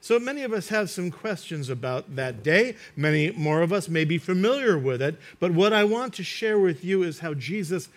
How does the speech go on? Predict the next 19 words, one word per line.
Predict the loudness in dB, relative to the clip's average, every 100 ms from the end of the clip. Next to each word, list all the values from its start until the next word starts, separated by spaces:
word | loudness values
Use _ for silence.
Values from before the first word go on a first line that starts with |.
| -20 -10
fulfills | 2 4 2 -2 -4 -2 -2 -4 -10 -18 _ _ -2
this | -2 2
day. | 2 2
What | 2
we're | -2
going | -2 -4
to | -4
see | -6 -2 -2 -2 -8 -2
over | 0
the | 2
next | 0 -4 -4
thirty | -4 -2
minutes | -4 -6 -8
is | -10
how | -6 -6
Jesus, | -6 -6 -4 -6 -8 -16 -18 -2
uh, |
uh, | 2 2 4 2 4
is | 4 4